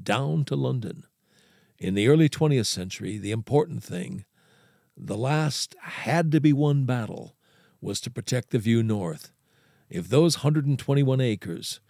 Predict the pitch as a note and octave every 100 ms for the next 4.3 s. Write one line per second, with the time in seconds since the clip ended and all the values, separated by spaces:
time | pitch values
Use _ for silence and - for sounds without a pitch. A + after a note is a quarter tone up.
0 | _ _ _ _ - B2 C#3 C3 C#3 B2+
1 | G#2 G#2+ C3+ C#3 - - A2 A2+ C3+ A#2+
2 | B2 A#2+ B2+ B2+ C3 - A#2+ G#2 B2 C#3
3 | - E3 D3+ B2 C3+ - C3+ - - D3+
4 | - - -